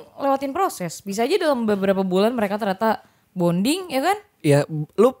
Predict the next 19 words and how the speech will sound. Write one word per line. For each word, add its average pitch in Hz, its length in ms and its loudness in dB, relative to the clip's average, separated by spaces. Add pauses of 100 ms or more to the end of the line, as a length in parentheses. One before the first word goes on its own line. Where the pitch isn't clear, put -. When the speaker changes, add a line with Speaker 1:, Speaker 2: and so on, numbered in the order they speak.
(140)
Speaker 2:
lu 202 160 6
tahu 185 140 6
dari 160 160 8
mana 185 200 8
bonding 170 560 4
untuk 147 260 2
ngebangun 139 320 6
chemistry 143 380 4
ini 175 100 4
bakal 131 420 6
sukses 143 400 0
gitu? 104 320 -6 (280)
Setiap - 440 0
orang 180 160 4
kan 226 60 2
punya 190 160 4
pemikirannya 139 420 2
masing-masing 127 440 0
nih. 180 140 -2